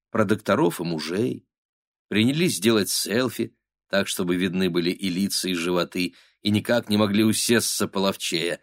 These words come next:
животы как раз и мешали. "Хотите, я вас сниму?"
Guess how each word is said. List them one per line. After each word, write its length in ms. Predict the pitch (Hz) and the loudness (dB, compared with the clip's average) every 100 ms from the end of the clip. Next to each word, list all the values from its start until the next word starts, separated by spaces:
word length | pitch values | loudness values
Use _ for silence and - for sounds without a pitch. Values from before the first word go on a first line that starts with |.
| _ _ _ | _ _ _
животы 460 | 87 90 95 92 87 | -6 0 0 0 -4
как 240 | - - | -6 -6
раз 220 | 87 - | -6 -4
и 40 | 92 | -4
мешали. 500 | 104 110 69 - - _ _ _ _ _ _ _ _ _ | -4 -4 -6 -8 -16 _ _ _ _ _ _ _ _ _
"Хотите, 480 | - 78 - 175 80 | -10 -8 -4 -4 -4
я 160 | 69 67 | -2 -2
вас 180 | 65 | -4
сниму?" 560 | - - 73 85 76 - | -4 -6 -4 -6 -6 -10